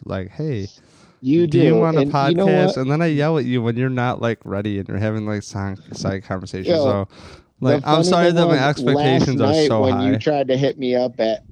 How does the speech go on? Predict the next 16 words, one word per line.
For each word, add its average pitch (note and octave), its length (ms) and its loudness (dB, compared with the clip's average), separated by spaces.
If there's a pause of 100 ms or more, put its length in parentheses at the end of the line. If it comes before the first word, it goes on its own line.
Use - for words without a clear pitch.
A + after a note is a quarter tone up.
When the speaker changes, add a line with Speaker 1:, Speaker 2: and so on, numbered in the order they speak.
Speaker 2:
the A#2+ 140 2
same A#2 420 -2
random A2 460 -2
time, A2 260 -2
Speaker 1:
<laughs> - 300 -2
Speaker 2:
I C3+ 60 -4
happened C#3+ 320 -2
to C#3 60 0
pass A#2+ 440 -2
out B2 260 -2
because G#2+ 420 -2
I G#2+ 160 -2
was G#2+ 220 -2
drinking G#2+ 680 -6 (400)
early G#2+ 640 0 (100)
and G2 400 -4